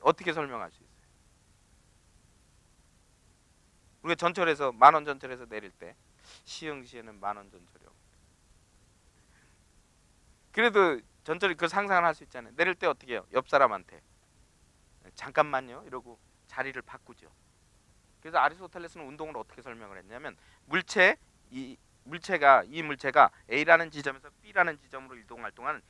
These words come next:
이 공간의 틈과 서로 자리를 바꾸면서 이동하는 거다.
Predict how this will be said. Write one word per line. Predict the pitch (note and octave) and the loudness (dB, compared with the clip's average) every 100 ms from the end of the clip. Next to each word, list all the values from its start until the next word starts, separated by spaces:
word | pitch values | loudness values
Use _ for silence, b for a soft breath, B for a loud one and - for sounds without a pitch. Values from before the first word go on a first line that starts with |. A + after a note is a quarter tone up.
| _ | _
이 | D#3 | -20
공간의 | - D#3 D#3+ D#3+ D3+ - | -20 -20 -4 -4 -4 -12
틈과 | - G3 D#3+ F3+ | -20 -20 8 10
서로 | G#3 G#3+ F#3 | 10 8 6
자리를 | - C#3+ D3+ | 6 6 8
바꾸면서 | D3 B2+ - D3+ C#3 A#2+ E3 | 6 4 0 -4 -4 -4 -8
이동하는 | E3 A#2+ A2 F#2+ F2 | -10 -12 -20 -20 _
거다. | D2 E2 D#2+ | -20 -20 -20